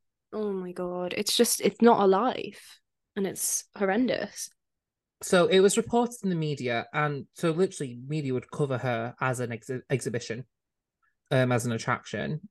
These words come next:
Speaker 2: And it was
Speaker 1: Wow.
Speaker 2: reported on numerous occasions she complained about being in pain, asking to not dance for the crowds. Do you think that her complaints were listened to?
Speaker 1: Absolutely not, no.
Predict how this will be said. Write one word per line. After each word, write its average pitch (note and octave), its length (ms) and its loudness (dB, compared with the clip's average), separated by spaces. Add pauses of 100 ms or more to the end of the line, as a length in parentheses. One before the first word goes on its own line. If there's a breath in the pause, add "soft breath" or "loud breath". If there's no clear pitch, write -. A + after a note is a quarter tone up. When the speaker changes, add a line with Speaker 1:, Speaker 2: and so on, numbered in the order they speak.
Speaker 2:
And C#3 120 4
it C3+ 80 6
was C#3 180 4
Speaker 1:
Wow. F#3+ 60 2
Speaker 2:
reported D3 400 4
on C#3 200 2
numerous D3+ 300 2
occasions B2 460 -4
she B2 120 -8
complained B2 600 -2
about A#2+ 320 0
being A#2+ 420 -2 (800)
in B2+ 160 -4
pain, F3 680 2 (960)
asking D3 340 -2
to - 60 -12
not C3+ 160 0
dance C3 240 0
for - 60 -18
the - 80 -20
crowds. C#3 680 0 (1160)
Do F3+ 80 -2
you E3+ 40 -2
think F#3+ 240 2
that D#3 240 4
her D3+ 200 4
complaints C#3+ 440 -4
were C3 60 -8
listened A#2+ 320 -8
to? G3 200 2 (880)
Speaker 1:
Absolutely F3+ 600 -2
not, G#3+ 300 -6
no. G#3 260 0